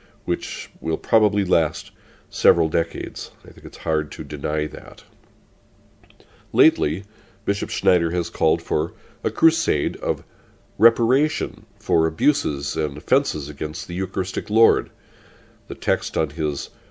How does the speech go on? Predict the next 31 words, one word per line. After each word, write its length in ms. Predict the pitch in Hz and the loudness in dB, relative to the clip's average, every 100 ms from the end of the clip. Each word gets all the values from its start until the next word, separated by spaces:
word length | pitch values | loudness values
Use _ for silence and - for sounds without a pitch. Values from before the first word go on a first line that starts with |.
| _ - | _ 2
website, 760 | 104 113 - 78 92 - 85 | 4 4 0 2 0 -2 -8
Gloria 400 | 87 95 98 80 | 0 4 4 2
Dei, 580 | 73 87 101 76 76 120 - _ - _ _ _ _ _ _ _ _ | 2 2 2 0 -6 -8 -14 _ -20 _ _ _ _ _ _ _ _
is 160 | 117 110 | 4 6
about 260 | 110 107 | 4 4
sins 380 | - - 165 151 | 4 4 4 2
against 260 | 131 120 113 | 0 0 0
the 60 | |
Blessed 320 | 101 98 - | 0 0 -2
Sacrament 640 | 87 - 92 - 90 85 - - | -2 4 4 2 0 0 -4 -6
and 140 | 82 | -4
the 40 | 82 | -2
need 320 | 90 104 90 | 0 0 0
for 140 | - | -4
this 240 | 73 71 - | -4 -6 -8
crusade. 720 | - 76 - 85 78 78 - - - - _ | -10 -8 -2 0 0 -2 -8 -20 -20 -20 _
It 140 | - 85 | -6 -4
has 460 | 82 76 73 - | 0 -2 -2 -10
many 280 | - 92 92 | -4 0 0
wonderful 520 | 82 85 107 110 98 | 2 4 4 2 -4
quotes, 520 | 92 - 82 67 - 82 | -6 4 4 4 -2 -4
and 100 | 76 | -4
it 100 | 71 | -4
is 160 | 73 | -6
well 220 | 76 95 | 2 6
argued, 540 | 95 82 80 73 65 - - - _ | 8 6 2 -4 -10 -12 -20 -20 _
and 120 | 82 | -4
the 60 | 82 | -4
struck, 460 | - - 139 151 - | -4 -2 4 2 2
the 240 | 85 87 | -4 -4
text 640 | - 170 175 - - - | 0 -2 -2 -8 -18 -20